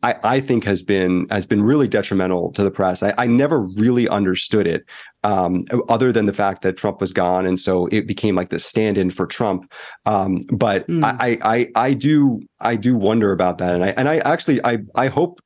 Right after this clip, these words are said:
Speaker 1: that what
Speaker 2: Well, it's
Speaker 1: Tucker put
Speaker 2: because it's
Speaker 1: happened
Speaker 2: never happened before in our lives, and hopefully it'll never happen again. It was a violent riot at our seat of power, and it should never happen. That's why it was taken seriously.
Speaker 1: It, it should be taken seriously, and, and,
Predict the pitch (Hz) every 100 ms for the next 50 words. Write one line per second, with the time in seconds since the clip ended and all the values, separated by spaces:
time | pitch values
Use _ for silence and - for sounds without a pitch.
0 | _ - 101 113 202 202 214 214 220 214
1 | 208 202 190 165 196 220 185 160 - 160
2 | 156 147 143 139 139 135 143 160 170 156
3 | 156 147 147 147 147 143 139 190 139 131
4 | 131 135 135 151 151 147 143 156 165 139
5 | 131 - - 147 131 139 175 165 127 127
6 | - 135 131 147 190 143 127 143 147 139
7 | 139 143 139 135 - - - 143 - -
8 | _ _ - - 135 - 120 - - 180
9 | 139 131 - 101 131 123 123 135 131 117